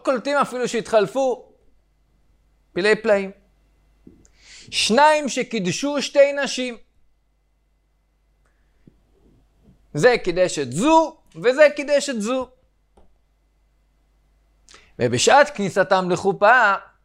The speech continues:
הכוונה כשהם באו הביתה, החליפו את של זה לזה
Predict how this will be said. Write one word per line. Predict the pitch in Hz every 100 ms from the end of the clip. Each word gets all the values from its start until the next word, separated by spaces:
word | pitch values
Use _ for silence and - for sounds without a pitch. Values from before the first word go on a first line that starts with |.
| _
הכוונה | 135 135 135 208 240
כשהם | 202 160 180 170
באו | 185 190
הביתה, | 180 202 269 240 208 196 190 - _ _ _ _ _ _ _ _ _ _ _ -
החליפו | 214 269 330 - 262 240
את | -
של | 247
זה | 208 254
לזה | 285 277 294